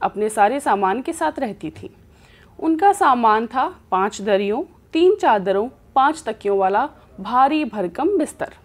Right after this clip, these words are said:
पटसन के रेशे का बना एक वर्गाकार बक्सा और लकड़ी का एक छोटा सा बक्सा जिसमें तांबे के सिक्के, इलायची, लौंग और सुपारी पड़े रहते थे। रात के भोजन के बाद स्वामीनाथन दादी के पास उनकी गोद में सिर रखे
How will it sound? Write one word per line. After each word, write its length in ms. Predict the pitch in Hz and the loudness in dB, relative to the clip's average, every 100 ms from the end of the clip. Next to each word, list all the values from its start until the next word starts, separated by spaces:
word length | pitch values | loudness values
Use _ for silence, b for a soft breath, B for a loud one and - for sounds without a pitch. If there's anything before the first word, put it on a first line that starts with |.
| _ b b b b - | _ b b b b 0
पटसन 440 | 208 208 - 294 277 | 0 0 -2 -2 0
के 160 | 294 | -2
रेशे 340 | 262 233 - 285 | -2 -4 -6 -2
का 160 | 269 | 0
बना 220 | 247 262 | 0 0
एक 220 | 247 240 208 | -2 -4 -2
वर्गाकार 520 | 190 190 202 214 214 | 0 0 0 0 0
बक्सा 480 | 196 220 - 170 262 B B B | 0 -2 -2 -2 -4 B B B
और 60 | 330 | 0
लकड़ी 380 | 339 339 359 | 2 2 0
का 140 | 320 311 | 0 0
एक 180 | 330 - | -2 -4
छोटा 340 | 349 339 302 | -4 -2 -2
सा 140 | 226 | -2
बक्सा 340 | 185 180 - 277 | -4 -6 -6 -6
जिसमें 360 | 220 - 226 | -6 -6 -8
तांबे 400 | - 208 185 220 | -4 -2 -2 -4
के 140 | 262 302 | -6 -8
सिक्के, 440 | 302 254 269 277 - b b - | -8 -8 -8 -8 -10 b b -2
इलायची, 680 | 190 180 190 - 226 233 233 233 | 2 2 0 -6 -8 -8 -10 -2
लौंग 380 | 208 196 214 - | 4 4 2 -2
और 120 | 330 | -4
सुपारी 420 | 339 320 302 226 | -4 -2 -2 -2
पड़े 220 | 175 165 | -4 -6
रहते 340 | 170 170 170 165 | -8 -12 -14 -16
थे। 100 | 185 180 _ _ b b b - | -18 -20 _ _ b b b 2
रात 300 | 202 214 - | 6 6 2
के 100 | 311 | -2
भोजन 340 | 294 277 294 | -2 -2 -2
के 100 | 294 | 0
बाद 260 | 262 254 277 | 2 2 2
स्वामीनाथन 1000 | - 269 254 311 277 196 220 226 262 | -4 -2 0 0 0 0 -2 -6 -4
दादी 260 | 233 208 196 | 0 0 0
के 100 | 202 | -4
पास 300 | 190 185 208 | 0 -2 -2
उनकी 240 | 240 247 | -8 -8
गोद 280 | 226 277 311 | -6 -4 -2
में 160 | 277 277 | -4 -6
सिर 240 | - 302 | -6 -4
रखे 420 | 254 - 220 220 | -4 -6 -6 -8